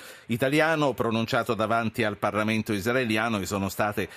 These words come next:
parole molto dirette. Immagino che lei le abbia apprezzate, anche se poi, passato a Betlemme, ha sostenuto il concetto dei due popoli in due stati. Pazner, che cosa ne dice?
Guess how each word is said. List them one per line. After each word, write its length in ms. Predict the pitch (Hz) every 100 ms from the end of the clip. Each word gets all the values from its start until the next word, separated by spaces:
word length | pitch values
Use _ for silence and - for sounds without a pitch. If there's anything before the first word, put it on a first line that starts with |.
| -
parole 380 | - 117 135 127
molto 320 | 117 127 117
dirette. 500 | 110 120 135 120 -
Immagino 520 | 101 120 139 123 113 110
che 60 |
lei 240 | 107 131 131
le 100 | 107
abbia 360 | 107 98 110
apprezzate, 800 | 104 - 107 110 - 139 123 104 92
anche 260 | 95 95
se 160 | 98 104
poi, 280 | - 117 104
passato 420 | 98 - 104 104
a 60 |
Betlemme, 560 | 95 101 120 123 110 95 - -
ha 100 | 101
sostenuto 540 | 104 117 - 117 127 127
il 100 | 113
concetto 600 | 135 127 - 151 151 131
dei 180 | 113 110
due 200 | 113 110
popoli 420 | 117 113 110 101
in 80 | 101
due 160 | 104
stati. 440 | 101 - 95 90 95
Pazner, 480 | 135 135 123 113 104
che 140 | 120
cosa 260 | 135 127 123
ne 140 | 101
dice? 400 | 80 73 -